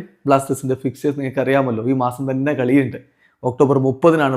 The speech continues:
ബ്ലാസ്റ്റേഴ്സിൻ്റെ ആദ്യ മത്സരം വരുന്നത്. അത് രാജസ്ഥാൻ യുണൈറ്റഡുമായിട്ടാണ്. അതിന് മുന്നോടിയായിട്ട് ടീം ശക്തിപ്പെടുത്തുക, മികച്ച രൂപത്തിൽ ട്രെയിനിങ് നടത്തുക, മികച്ച ഒത്തിണക്കത്തോടു കൂടി വേണം ഈ ടൂർണമെന്റിന് ഇറങ്ങാൻ.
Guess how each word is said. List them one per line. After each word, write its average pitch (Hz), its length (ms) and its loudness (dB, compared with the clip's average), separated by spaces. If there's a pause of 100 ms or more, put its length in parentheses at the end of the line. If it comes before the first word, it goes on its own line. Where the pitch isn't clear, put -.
ബ്ലാസ്റ്റേഴ്സിൻ്റെ 123 720 -2
ആദ്യ 131 280 0
മത്സരം 127 380 0
വരുന്നത്. 123 360 -2
അത് 131 140 -4 (220)
രാജസ്ഥാൻ 131 420 -4
യുണൈറ്റഡുമായിട്ടാണ്. 131 920 -4 (140)
അതിന് 151 180 -2
മുന്നോടിയായിട്ട് 156 800 -2 (160)
ടീം 135 160 -2 (560)
ശക്തിപ്പെടുത്തുക, 135 680 -2 (180)
മികച്ച 131 280 -2
രൂപത്തിൽ 131 360 -4 (100)
ട്രെയിനിങ് 135 320 -4
നടത്തുക, 135 400 -4 (120)
മികച്ച 131 300 -2
ഒത്തിണക്കത്തോടു 156 800 2
കൂടി 151 240 4
വേണം 127 360 -2
ഈ - 20 -6
ടൂർണമെന്റിന് 127 560 -2
ഇറങ്ങാൻ. 127 420 4